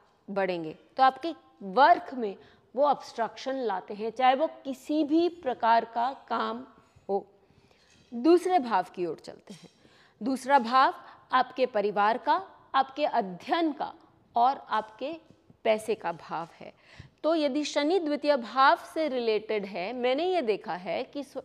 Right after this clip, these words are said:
शनि यदि द्वितीय भाव में बैठे और द्वितीयेश से related हो या शनि गुरु या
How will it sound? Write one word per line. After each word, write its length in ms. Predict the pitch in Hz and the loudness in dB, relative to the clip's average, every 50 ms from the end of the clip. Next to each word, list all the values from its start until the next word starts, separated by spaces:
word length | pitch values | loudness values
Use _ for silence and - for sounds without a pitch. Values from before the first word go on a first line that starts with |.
| _ - | _ -12
शनि 260 | - 247 240 262 302 | -8 -6 -4 -4 -2
यदि 200 | 330 320 277 311 | -4 -2 -4 -4
द्वितीय 360 | 262 240 247 240 - 233 220 | -4 -4 -4 -4 -2 -4 -4
भाव 280 | 202 226 220 196 190 175 | -4 -2 -2 -2 -2 -2
में 160 | 180 180 175 | -4 -6 -4
बैठे 440 | 165 160 151 - - 220 180 226 294 - - - - - - - _ _ - | -4 -6 -6 -6 -8 -6 -6 -6 -6 -8 -14 -20 -20 -20 -20 -20 _ _ 4
और 200 | - 254 269 269 | 6 6 6 6
द्वितीयेश 760 | 226 202 226 240 240 240 247 240 247 240 247 269 320 - - - - - - - | 2 -2 -4 -4 -4 -4 -4 2 6 6 6 6 4 0 -10 -14 -16 -16 -6 0
से 120 | 269 254 | 0 2
related 520 | 240 233 226 208 196 185 185 - 180 180 175 | 2 2 -2 -2 -4 -4 -4 -6 -8 -8 -8
हो 340 | - - 190 190 214 247 - _ _ _ _ - | -12 -14 -12 -10 -10 -12 -14 _ _ _ _ -16
या 540 | - 202 226 262 277 262 214 151 - - - - | -8 0 4 6 6 6 6 4 0 -10 -18 -16
शनि 320 | - - 233 233 247 262 247 190 | -10 -6 -4 -4 -4 -4 -6 -6
गुरु 400 | 165 175 208 226 247 285 330 349 - - - - _ _ - | -6 -4 -4 -4 -2 -2 -2 -4 -6 -10 -20 -20 _ _ -2
या 300 | 302 277 302 339 370 370 | 2 4 4 4 4 2